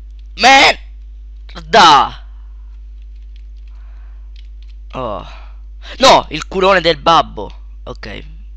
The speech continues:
mandalo a fottere, vai. Bambino, fai un po' di flessioni super omosessuali.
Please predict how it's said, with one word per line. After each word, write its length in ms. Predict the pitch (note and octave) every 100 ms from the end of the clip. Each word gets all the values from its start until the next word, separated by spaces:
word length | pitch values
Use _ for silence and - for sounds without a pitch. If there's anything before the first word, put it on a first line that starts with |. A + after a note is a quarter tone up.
| -
mandalo 320 | - C3 B2 A#2+
a 40 |
fottere, 460 | - - - - - - -
vai. 220 | A#2 - - - - - - - - - -
Bambino, 260 | - A2+ B2
fai 160 | C3 B2+
un 80 |
po' 160 | A#2+ C3
di 120 | B2
flessioni 680 | - C3+ - E3 D#3 D3+ D3 - -
super 560 | - - D#3 D#3+ F3+ - - - - -
omosessuali. 1040 | D#3 D#3+ D#3+ - D3+ - C#3 C3 C3 C3+